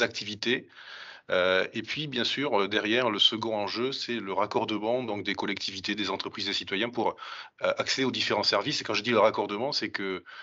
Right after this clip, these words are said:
c'est de pérenniser ce raccordement. C'est-à-dire quand bien même l'adressage évoluerait, il faut, euh, il faut toujours que ce raccordement, euh, soit effectif et, et pérenne.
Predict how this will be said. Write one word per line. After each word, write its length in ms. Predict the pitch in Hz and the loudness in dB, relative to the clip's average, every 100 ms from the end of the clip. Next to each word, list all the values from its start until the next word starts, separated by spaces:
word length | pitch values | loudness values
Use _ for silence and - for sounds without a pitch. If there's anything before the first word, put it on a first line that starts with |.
| - - | -16 -10
c'est 200 | - 104 | -6 -4
de 140 | 101 | -6
pérenniser 540 | 95 127 123 123 120 147 | 0 0 2 0 0 2
ce 120 | 123 | 4
raccordement. 640 | 104 - 104 104 98 101 | 2 2 0 -2 -4 -4
C'est-à-dire 260 | - 98 - | -4 -6 -4
quand 120 | 104 | -2
bien 200 | 107 113 | 2 2
même 160 | 113 | 2
l'adressage 600 | 101 101 98 - 107 92 87 87 | 2 0 -2 2 2 2 -2 -4
évoluerait, 560 | - 101 104 101 131 160 | -6 -6 -2 2 2 0
il 80 | - | -6
faut, 320 | - 120 135 | -6 -2 0
euh, 200 | 104 92 | 2 2
il 60 | 92 | -2
faut 100 | - | -6
toujours 320 | 95 98 120 | -6 -2 -2
que 80 | - | -2
ce 140 | - 110 | -4 -2
raccordement, 720 | 101 104 98 95 107 117 95 | -4 -2 -4 -2 -2 -2 0
euh, 120 | 87 | 0
soit 420 | 85 101 104 101 | -2 2 2 2
effectif 500 | 92 95 92 - 151 | 0 -4 -6 -8 -2
et, 320 | 120 98 - 101 | 0 0 0 -2
et 80 | |
pérenne. 420 | 92 139 104 90 | 0 2 2 2